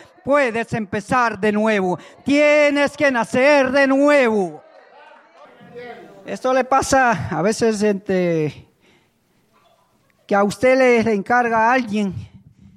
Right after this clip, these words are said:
de confianza en casa, alguien está de cumpleaños, hoy alguien, pero quieren celebrar el cumpleaños y quieren en-, encargar un pastel, cake,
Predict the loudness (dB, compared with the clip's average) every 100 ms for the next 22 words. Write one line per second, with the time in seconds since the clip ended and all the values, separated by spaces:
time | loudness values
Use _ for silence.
0 | _ _ _ _ -12 -8 -6 -6 -2 0
1 | 0 -4 -6 -6 -8 -14 -20 _ _ _
2 | -20 _ _ _ _ _ _ _ -18 -10
3 | -6 -6 -6 -8 -10 -14 -20 _ _ _
4 | _ _ _ _ _ _ _ _ _ _
5 | -14 -12 -10 -10 -10 -14 -8 -6 -6 -6
6 | -8 -12 -20 -20 -18 -16 -16 -18 -20 _
7 | _ _ _ _ _ _ _ _ -4 -2
8 | 0 2 2 2 2 2 2 2 0 -4
9 | -2 0 0 -2 -10 -20 -20 _ _ -20
10 | _ _ _ _ _ _ _ _ _ _
11 | _ -20 -10 -6 -4 -4 -8 -10 -10 -6
12 | -2 -2 -4 -6 -8 -6 -6 -6 -8 -6
13 | -8 -10 -12